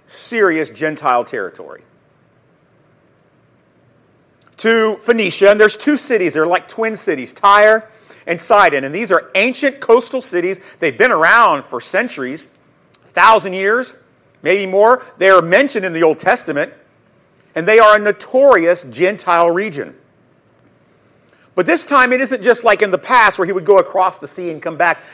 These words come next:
This isn't a quick foray. They end up staying there for quite a while, weeks, months. I mean, this is a significant foray into Jewish area. All of them there, the disciples and Jesus, for quite a while.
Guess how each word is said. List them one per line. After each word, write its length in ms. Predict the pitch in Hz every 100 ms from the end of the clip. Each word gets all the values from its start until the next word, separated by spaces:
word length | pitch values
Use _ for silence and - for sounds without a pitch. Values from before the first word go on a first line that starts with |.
| -
This 180 | 233 247
isn't 180 | 202
a 40 | 160
quick 260 | - 185
foray. 360 | - 185 185 123
They 160 | 139 220
end 100 | 143
up 80 |
staying 320 | - - 185 151
there 100 | 120
for 120 | 123
quite 280 | - 156 147
a 40 |
while, 280 | 131 151 98
weeks, 360 | 120 - -
months. 520 | 117 123 156 - - _ _ _ _ _ _ _ _ _ _ _ _ _ -
I 60 |
mean, 140 | 190 196
this 180 | 285
is 100 | 240
a 120 | 196 180
significant 920 | - - 165 160 240 - - 165 151 _ _ _ _ _ _
foray 540 | _ 196 185 147 127 135
into 320 | 151 156 151 131
Jewish 440 | 117 143 139 - -
area. 400 | 139 117 80 - _ _ _ _ -
All 240 | 202 262
of 60 | 226
them 120 | 180
there, 240 | 170 131 107
the 100 | 117
disciples 520 | - 196 214 220 196
and 100 | 170
Jesus, 300 | 175 165 -
for 140 | -
quite 260 | - 147 139
a 60 |
while. 320 | 120 82 69